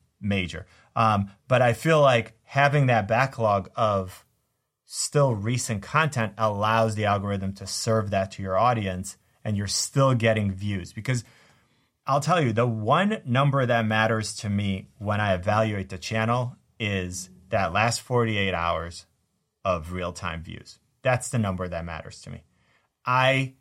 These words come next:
do not focus about how any single video performs. It, like, it doesn't matter in the long run.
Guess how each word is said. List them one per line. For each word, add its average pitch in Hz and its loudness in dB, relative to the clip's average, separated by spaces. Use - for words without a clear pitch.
do 123 -2
not 120 2
focus 127 -2
about 101 2
how 107 -2
any 127 0
single 117 0
video 92 -4
performs. - -18
It, 101 -8
like, 101 -6
it 98 -8
doesn't 107 -2
matter 87 -8
in 107 -6
the 101 -2
long 87 -6
run. 85 -14